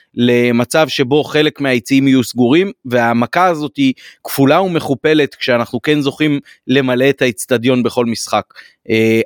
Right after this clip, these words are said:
אני רוצה שהחשש הזה לא יתקיים יותר העונה, שיהיה ברור שבמכבי כל משחק האצטדיון מלא עד הסוף, ובלי, אה, להיגרר לבית הדין כדי להתחנן שהדבר הזה יקרה. זאת העצה שלי למכבי,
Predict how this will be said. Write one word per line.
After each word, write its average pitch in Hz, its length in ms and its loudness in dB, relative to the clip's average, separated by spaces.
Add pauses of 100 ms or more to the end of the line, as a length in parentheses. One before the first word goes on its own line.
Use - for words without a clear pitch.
אני 131 180 0
רוצה 160 260 2
שהחשש 143 600 0
הזה 151 220 0 (260)
לא 156 160 4
יתקיים 123 420 -2
יותר 110 300 -2
העונה, 101 320 -2
שיהיה 135 300 0
ברור 143 440 2 (200)
שבמכבי 135 760 0 (120)
כל 170 300 2
משחק 160 420 -2
האצטדיון 127 600 0
מלא 127 180 2
עד 123 220 0
הסוף, 170 280 0 (340)
ובלי, 139 560 2
אה, 120 500 2
להיגרר 131 580 2
לבית 135 320 -2
הדין 139 380 2 (320)
כדי 127 280 2
להתחנן 123 560 0
שהדבר 113 500 0
הזה 113 260 0
יקרה. 113 520 2 (380)
זאת 135 240 0
העצה 131 300 0
שלי 127 280 0
למכבי, 147 540 0